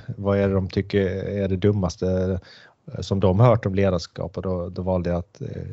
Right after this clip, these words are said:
dela det själv, jag själv hört som jag tycker är det dummaste jag hört om ledarskap. Och det, det är just att leda är något man föds till. Och det blir på något sätt ännu dummare när det sägs idag. Särskilt då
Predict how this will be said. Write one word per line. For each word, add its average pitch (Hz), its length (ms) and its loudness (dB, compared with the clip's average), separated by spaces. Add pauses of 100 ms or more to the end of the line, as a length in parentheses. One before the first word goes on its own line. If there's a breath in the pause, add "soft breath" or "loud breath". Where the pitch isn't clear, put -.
dela 92 320 0
det 87 120 0
själv, 90 340 -2
jag 98 200 -4
själv 123 220 4
hört 113 340 4
som 95 260 -10
jag 92 160 -2
tycker 92 160 -6
är 87 60 -2
det 87 40 -2 (120)
dummaste 87 400 -4
jag 85 80 -4
hört 85 220 -6
om 85 120 -6
ledarskap. 85 640 -4
Och 95 60 -2
det, 98 240 4 (320 loud breath)
det 147 80 4
är 143 60 8
just 113 280 6
att 90 100 2
leda 92 360 2
är 87 60 0
något 85 220 -6
man 85 120 -6
föds 90 320 0
till. - 220 -10 (480 soft breath)
Och 110 180 4
det 127 100 6
blir 135 260 6
på 147 100 2
något 147 160 6
sätt - 160 -6
ännu 120 380 2
dummare 110 480 0
när 95 140 -2
det 95 80 -2
sägs 92 360 0
idag. 101 440 4 (640)
Särskilt 113 500 4
då 95 400 4